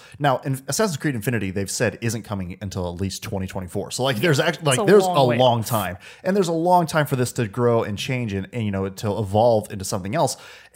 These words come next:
Speaker 1: We're going, all these things I'm saying are based purely on conjecture of what comes to my mind when I read the information that they've said so far about, about the game.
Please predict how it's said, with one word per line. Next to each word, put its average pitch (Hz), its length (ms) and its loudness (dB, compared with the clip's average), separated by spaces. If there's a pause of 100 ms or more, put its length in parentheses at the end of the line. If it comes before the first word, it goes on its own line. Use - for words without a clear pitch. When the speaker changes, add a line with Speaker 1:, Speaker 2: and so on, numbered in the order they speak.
Speaker 1:
We're 240 160 0
going, 190 540 -4 (160)
all 240 200 2
these 247 200 -6
things 208 160 -4
I'm 185 100 -2
saying 185 220 -6
are 156 120 -4
based 135 320 -6
purely 196 360 0
on 180 160 0
conjecture 143 560 -4
of 113 240 0
what 107 400 0
comes 123 200 -4
to - 60 -8
my 107 320 2
mind 127 320 0
when 110 160 -2
I 101 80 -6
read 110 240 0
the 120 100 -2
information 104 440 -4
that 92 100 -2
they've 92 180 -4
said 90 200 -4
so 87 140 -6
far 85 180 -6
about, 65 320 -12
about - 260 -8
the - 60 -14
game. - 220 -18